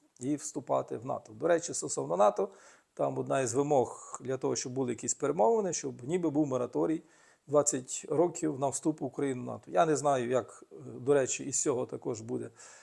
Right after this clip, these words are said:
е, виплутуватися в лапках, е, Володимир Зеленський. Це насправді дуже для нього буде непросто. Він розуміє, яке би рішення він не прийняв стосовно перемиря, е, воно буде негативно накладатися на його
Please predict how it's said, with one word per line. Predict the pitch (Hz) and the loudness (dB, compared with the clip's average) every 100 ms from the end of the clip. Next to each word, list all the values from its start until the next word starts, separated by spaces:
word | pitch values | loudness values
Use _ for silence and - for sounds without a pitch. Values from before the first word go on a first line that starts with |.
| _ _ | _ _
е, | - 120 117 113 | -8 -4 -2 8
виплутуватися | 151 180 190 214 - 123 117 127 - 117 104 | 10 10 8 6 6 2 0 -2 -4 -6 -10
в | 135 | -2
лапках, | 127 123 135 117 - - - - | 0 0 2 2 0 -12 -18 -14
е, | |
Володимир | 120 113 107 147 143 123 | -12 -6 0 4 4 4
Зеленський. | 113 170 220 220 - | 0 4 4 4 -2
Це | - 151 | -2 -2
насправді | - - 135 123 | -2 -2 -2 -2
дуже | 127 143 117 | -4 -2 -4
для | 113 127 | -6 -6
нього | 127 127 127 | -6 -6 -6
буде | 123 117 - - - - _ | -8 -8 -10 -16 -20 -20 _
непросто. | 143 147 - 233 226 165 | 2 2 8 8 8 6
Він | 143 139 | 4 2
розуміє, | 131 151 170 151 | 0 0 0 0
яке | 135 151 | 2 2
би | 139 135 | 2 0
рішення | 131 - 139 | -2 -4 -6
він | 131 | -8
не | 120 | -6
прийняв | 143 139 127 117 | -4 -4 -4 -8
стосовно | - 131 - 143 131 123 110 _ | -8 -4 0 0 0 -6 -10 _
перемиря, | 196 196 196 226 226 220 - - - - _ - | 10 10 10 8 8 6 0 -10 -18 -20 _ -16
е, | 143 131 127 | -8 -4 -2
воно | 117 170 196 | 2 4 4
буде | 170 180 165 165 170 | 4 4 6 4 2
негативно | 143 156 196 160 175 160 160 165 170 165 - | 2 6 6 6 6 4 4 2 -2 -2 -10
накладатися | 131 135 139 139 135 127 113 - - 151 139 175 170 - 151 | -8 -2 0 0 0 -2 -6 -14 0 4 6 6 6 0 0
на | 139 135 | -2 -4
його | 127 110 143 143 | -4 0 0 -2